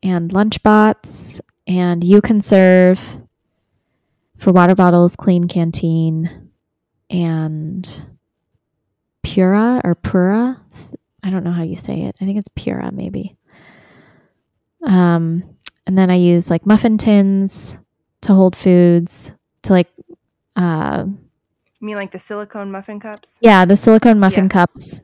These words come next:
Speaker 1: to just, like, put things in there. Oh, I also use lunch skins for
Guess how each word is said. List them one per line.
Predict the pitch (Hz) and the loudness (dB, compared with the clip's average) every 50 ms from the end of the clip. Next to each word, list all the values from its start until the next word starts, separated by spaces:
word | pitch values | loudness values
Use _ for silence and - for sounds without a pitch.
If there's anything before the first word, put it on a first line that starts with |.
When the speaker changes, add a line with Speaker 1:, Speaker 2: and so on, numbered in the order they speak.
| _ _ - | _ _ -12
Speaker 1:
to | - 202 | -10 -6
just, | - - 175 - - | -6 -6 -4 -4 -6
like, | 170 - - | -8 -6 -6
put | - - - | -6 -6 -4
things | - 170 175 170 - | -4 -4 -2 -2 -2
in | 180 170 170 | -2 0 0
there. | 170 165 165 165 165 165 196 - - - - - _ - | 0 0 0 0 -2 -2 -4 -8 -14 -18 -20 -6 _ 4
Oh, | 214 | 6
I | 208 202 202 | 6 8 8
also | 208 214 - 240 | 6 6 6 6
use | 220 208 196 185 - | 6 6 4 2 2
lunch | 185 196 214 233 - - | 0 0 0 0 -2 -4
skins | - - - - 208 196 190 190 208 240 262 277 - - - - - _ _ | -4 -6 -2 0 0 2 2 2 2 0 -2 -4 -6 -8 -10 -10 -14 _ _
for | - - - - 190 185 185 180 175 175 175 175 175 170 175 170 - | -20 -2 2 4 6 6 6 6 4 2 2 2 0 0 0 -2 -4